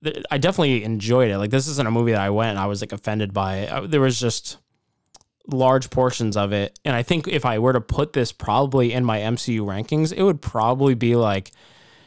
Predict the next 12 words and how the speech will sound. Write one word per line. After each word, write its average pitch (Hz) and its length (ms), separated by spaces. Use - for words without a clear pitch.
towards 127 360
the 123 100
low 110 460
end 107 200
of, 98 140
like, 101 140
the 98 60
middle 92 220
of 92 60
the - 80
pack, - 320
probably. - 540